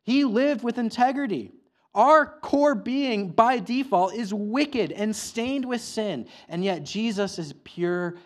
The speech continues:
and righteous. And when he died, his blood poured out and has made us clean.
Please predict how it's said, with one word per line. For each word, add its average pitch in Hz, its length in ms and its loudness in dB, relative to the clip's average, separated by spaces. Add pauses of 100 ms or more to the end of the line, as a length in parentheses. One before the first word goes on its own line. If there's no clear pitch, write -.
(100)
and 147 240 -6
righteous. 127 640 -6 (340)
And 131 200 -12
when 147 120 -6
he 151 260 -8
died, 135 680 -2 (200)
his 131 160 -12
blood 175 540 -2
poured 170 380 -4
out 123 320 -2 (160)
and 127 100 -10
has 120 180 -8
made 147 460 -4
us 127 240 -8
clean. 92 480 -16